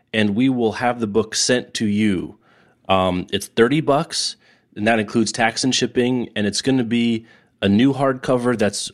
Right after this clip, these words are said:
only been out at least a couple of weeks. So it's gonna come the same time every month. So in order to, like, deal with the reality that books come out in different times during the month, you know, it could be a couple weeks old that it's been, you know, released for a while. But if the book is awesome,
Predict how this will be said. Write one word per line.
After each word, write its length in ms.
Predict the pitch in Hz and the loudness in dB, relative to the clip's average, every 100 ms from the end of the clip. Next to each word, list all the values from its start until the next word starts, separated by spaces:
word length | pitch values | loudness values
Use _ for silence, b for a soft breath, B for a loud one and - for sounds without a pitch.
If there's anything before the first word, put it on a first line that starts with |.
| - | -2
only 200 | 127 131 | 2 2
been 120 | 117 | 2
out 160 | 113 110 | 0 -2
at 80 | - | -2
least 280 | 113 - | -2 -2
a 40 | 101 | -6
couple 300 | - - 90 | -6 -4 -4
of 80 | 85 | -6
weeks. 300 | 76 - - | -8 -12 -2
So 300 | 101 95 - B B - | 2 2 -2 B B -12
it's 120 | - | -2
gonna 160 | 123 113 | 0 2
come 140 | 123 | 2
the 80 | 104 | 0
same 240 | 151 160 | 2 0
time 180 | 160 131 | 0 0
every 220 | 117 113 | 0 2
month. 240 | 104 104 101 | 0 0 0
So 160 | 110 | -2
in 60 | 104 | 0
order 220 | 113 110 | -2 -2
to, 140 | 104 95 | -4 -4
like, 320 | 90 - - _ 104 | -6 -8 -20 _ -8
deal 160 | 117 113 | 0 2
with 80 | |
the 80 | 107 | 2
reality 380 | 101 98 98 98 | 0 0 0 0
that 260 | 92 87 - | -2 -4 -4
books 220 | 95 - | -6 -2
come 160 | 98 | -2
out 180 | 90 92 | 0 0
in 100 | 92 | 0
different 300 | 87 - - | -4 -6 -8
times 300 | - 85 95 | -6 -4 -2
during 220 | 110 113 | 0 0
the 40 | 117 | 0
month, 320 | 117 123 - B B B | 0 -2 -8 B B B
you 80 | - | -2
know, 80 | 143 | 0
it 100 | 131 | 2
could 180 | 185 143 | 0 2
be 140 | 147 | 2
a 40 | 139 | 2
couple 300 | - 117 113 | 0 -2 0
weeks 200 | 107 - | -2 -2
old 240 | 92 85 85 | -2 -2 -4
that 140 | 85 | -6
it's 120 | 85 | -6
been, 380 | - 90 87 85 | -2 -2 0 -2
you 60 | 92 | -2
know, 80 | |
released 400 | 85 92 92 92 | 0 0 0 0
for 100 | - | -2
a 40 | 85 | -2
while. 200 | 90 90 | 0 0
But 140 | 98 | 0
if 120 | 95 | -4
the 60 | - | -2
book 240 | 101 135 | 0 2
is 100 | 117 - | 2 2
awesome, 560 | 107 120 - 123 123 | 2 2 0 0 -2